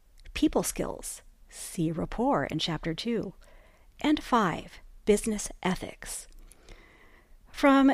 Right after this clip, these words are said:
two thousand nine to twenty nineteen, I conducted my own little experiment each cookie selling season, in addition to subjecting my three nieces to this line of questioning during the time they participated in Girl Scouts.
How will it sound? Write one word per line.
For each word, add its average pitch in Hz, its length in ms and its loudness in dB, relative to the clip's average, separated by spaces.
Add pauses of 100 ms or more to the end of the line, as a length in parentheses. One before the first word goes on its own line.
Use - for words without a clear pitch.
two 415 160 8
thousand 262 460 8
nine 175 440 4
to 196 200 0
twenty 233 320 0
nineteen, 170 760 2
I 392 200 0
conducted 262 420 4
my 202 180 4
own 226 340 4
little 165 480 4
experiment - 920 -2
each 226 360 -2
cookie - 320 -6
selling - 500 -2
season, - 560 -4 (440)
in 381 140 2
addition 262 400 4
to 180 320 2
subjecting 170 560 2
my 160 120 2
three 175 360 0
nieces 175 500 0
to 196 100 -4
this 170 180 -2
line 170 240 2
of - 140 -2
questioning - 560 -2
during 175 240 0
the 170 80 0
time 180 340 -2
they 165 140 0
participated 175 680 -4
in - 120 -8
Girl 240 240 10
Scouts. - 500 -4